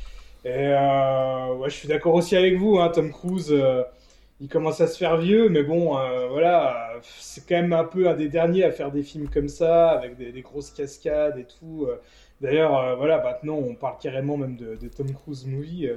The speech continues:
donc, euh, donc voilà, après, il en sort à peu près un par an. Bon, bah voilà, c'est la, le, le petit spectacle annuel, on va dire, où on va s'en prendre plein les yeux, où il va nous,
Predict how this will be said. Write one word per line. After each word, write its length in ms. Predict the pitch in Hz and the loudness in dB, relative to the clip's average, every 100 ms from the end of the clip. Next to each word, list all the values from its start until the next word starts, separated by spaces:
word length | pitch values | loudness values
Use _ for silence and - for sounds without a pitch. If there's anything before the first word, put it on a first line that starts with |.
| 117 | -8
donc, 260 | 120 - | -20 -14
euh, 300 | 123 117 113 110 107 110 110 113 _ _ _ - - _ _ _ _ - | -14 -12 -14 -16 -18 -20 -20 _ _ _ _ -20 -20 _ _ _ _ -4
donc 200 | 160 165 | 0 4
voilà, 400 | 190 220 226 165 | 6 6 6 2
après, 500 | 156 202 196 185 156 | 0 4 6 6 4
il 80 | 165 | 4
en 80 | |
sort 300 | 165 - 175 | 2 4 2
à 120 | 165 165 | 2 0
peu 120 | 175 | -2
près 180 | 185 175 | 2 2
un 140 | 175 | 2
par 260 | 175 180 175 | 2 2 4
an. 280 | 196 214 | 4 4
Bon, 200 | 180 147 | 4 2
bah 120 | 147 127 | 2 0
voilà, 240 | 147 160 | 2 0
c'est 400 | 156 139 123 123 | 0 -6 -6 -6
la, 100 | 131 127 - | -6 -10 -8
le, 1120 | 160 147 139 135 131 127 127 127 123 123 127 135 | -4 -2 -2 -4 -4 -4 -6 -6 -8 -10 -10 -12
le 60 | |
petit 180 | 143 - | -12 -16
spectacle 580 | - - 170 - 170 170 | -6 -2 -2 0 -2 2
annuel, 440 | 160 156 156 170 175 | 0 2 4 6 6
on 80 | 143 | 2
va 100 | 139 | 0
dire, 180 | 139 160 | 0 -4
où 60 | |
on 120 | 135 127 | -4 -8
va 100 | 123 | -10
s'en 120 | 135 | -12
prendre 240 | - 127 | -14 -16
plein 180 | - 156 | -8 -2
les 300 | 147 147 139 | 0 0 -2
yeux, 200 | 160 165 | 0 0
où 80 | 147 | 0
il 80 | 123 | -4
va 100 | 120 | -8
nous, 800 | 127 123 123 120 120 120 120 | -10 -12 -12 -12 -12 -12 -12